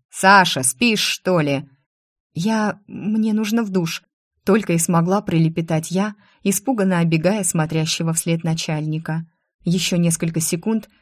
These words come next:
щелчок замка и несколько гулких ударов сердца, а после я услышала его громкое «Иду» и сползла по стеночке, прикрыв пылающие щеки ладонями. «Ну что?» —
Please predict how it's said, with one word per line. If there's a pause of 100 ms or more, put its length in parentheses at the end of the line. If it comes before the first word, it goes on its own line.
(100)
щелчок
замка
и
несколько
гулких
ударов
сердца, (360)
а
после
я
услышала
его
громкое
«Иду» (300)
и
сползла
по
стеночке, (120)
прикрыв
пылающие
щеки
ладонями. (420)
«Ну
что?» —